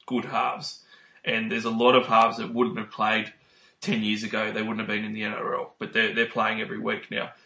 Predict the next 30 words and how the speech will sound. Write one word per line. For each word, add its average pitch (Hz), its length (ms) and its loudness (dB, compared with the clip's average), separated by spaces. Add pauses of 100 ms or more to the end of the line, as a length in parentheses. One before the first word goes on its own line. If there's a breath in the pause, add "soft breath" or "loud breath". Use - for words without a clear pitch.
(160 soft breath)
And 107 120 -2
you 117 80 2
just 120 200 0
don't 120 180 8
have 110 220 0
young 113 220 2
kids - 260 -6
coming 113 260 0
up - 180 -6
through 117 300 2
either 139 240 6
that 110 180 -2
are 110 120 -4
the 110 100 -6
next 110 420 -4
Andrew 113 300 0
Johns 113 340 -2
or 107 80 -8
Jonathan 113 380 -6
Thurston. 107 480 -6 (340 loud breath)
It's - 140 -4
a 127 60 4
much 135 260 10
longer 113 200 4
conversation, 110 760 0
but 117 200 6
it's - 100 -4
a 196 100 -2
real 135 480 10
issue. 120 560 4